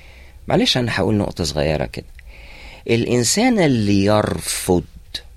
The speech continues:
إنه يتواصل مع الشخص اللي غلط فيه أو زعلان منه هو الشخص الضعيف. الإنسان الضعيف فقط هو اللي يخاف إنه يتكلم، لأنه عارف إنه يمكن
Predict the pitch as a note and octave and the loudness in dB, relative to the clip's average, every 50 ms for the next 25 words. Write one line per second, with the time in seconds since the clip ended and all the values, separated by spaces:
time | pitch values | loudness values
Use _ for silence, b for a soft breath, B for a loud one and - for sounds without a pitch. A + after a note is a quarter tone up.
0 | - - - F#2 F2 E2+ E2+ E2+ E2 E2 D#2+ D#2+ - - E2+ E2 E2 F2+ F#2+ A2 | -20 -10 -6 -4 -2 -2 0 0 0 0 0 0 0 0 0 2 4 4 4 4
1 | A2 G#2 - - G2 D#2 C#2+ D2 D2 D2+ D2+ D2+ D#2 D2+ - - - E2+ E2 - | 2 2 0 0 0 0 0 -2 -2 -2 -2 -2 -2 -2 -2 -2 -2 -2 -2 -2
2 | - - - C#2 C#2 C#2+ D2+ D2 D2 E2 E2 D#2 D2 - - - D2+ D2 D2 D#2 | -4 -4 -2 -2 -2 0 -2 0 0 0 0 0 -2 -2 -4 -4 -2 -2 0 -2
3 | C#2+ C2+ D#2 C#2 C#2 C#2+ D#2 D#2+ D#2+ D#2+ E2+ F#2 G2+ G#2+ A#2 A#2 A#2 B B B | -2 -2 -2 -2 -2 0 0 0 0 0 0 2 2 2 0 0 -2 B B B
4 | B B B B - G2+ F2+ F2 E2 - - D#2+ - - - C#2+ C2+ C#2+ C2 - | B B B B -2 0 0 0 0 -2 -2 -4 -4 -4 -6 -6 -6 -6 -6 -6
5 | - B1+ - - - - - - - - - - - - B B B B B B | -6 -6 -8 -10 -14 -16 -16 -18 -18 -18 -20 -20 -20 -20 B B B B B B
6 | B B B B B B B B B B B B B G#2+ G#2 A2 A2+ A2+ A2 - | B B B B B B B B B B B B B 0 0 2 2 0 0 0
7 | D#3+ F3+ G3+ F3+ C3 G2+ A2+ G#2 B2+ B2 - - - C3+ - - - - - - | 0 2 0 0 0 -2 -2 -2 -2 -4 -6 -6 -6 -6 -6 -6 -8 -10 -10 -12
8 | - - - - - - - - - - - - - - - - G2+ A#2+ B2+ A#2+ | -16 -16 -18 -16 -18 -18 -18 -18 -18 -20 -18 -18 -18 -16 -10 -2 2 2 2 4
9 | A#2 G#2 G2+ F#2 F#2 F#2 F2+ E2 - - A#2 G2+ E2 D2 - - - - - - | 2 2 2 2 2 2 2 0 0 -2 -2 -2 -2 -4 -6 -10 -12 -14 -14 -18
10 | - - - - F2 F2 F2 E2+ E2 - - - - G#2+ G2+ G2+ F#2+ G2 G2 G2 | -20 -14 -6 -4 -2 0 0 0 0 -2 -4 -6 -2 -2 0 2 2 2 2 2
11 | F#2+ G2 b b b b b b b b b b b - E2 F2 F2 E2+ E2+ F2 | 0 -4 b b b b b b b b b b b -6 -2 -2 0 0 0 0
12 | E2+ F2 F#2 F#2+ F#2+ F#2 F2 E2+ - - D#2+ D#2 D#2+ D#2+ E2+ F2+ F2+ D#2+ - F2+ | 0 2 2 2 2 2 0 -2 -4 -2 -2 0 0 0 2 0 0 -2 -2 -2
13 | E2+ E2+ E2 D#2+ | 0 0 -2 -2